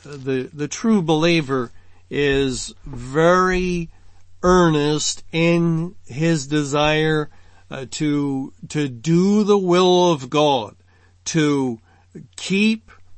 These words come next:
Christ's commandments faithfully, to observe his sayings as found in the Bible. And of course, God's Holy Spirit guides us and directs us into truth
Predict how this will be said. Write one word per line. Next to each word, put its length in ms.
Christ's 520
commandments 1080
faithfully, 1300
to 240
observe 1000
his 360
sayings 960
as 220
found 600
in 380
the 80
Bible. 580
And 480
of 140
course, 280
God's 360
Holy 320
Spirit 540
guides 520
us 240
and 200
directs 460
us 220
into 440
truth 600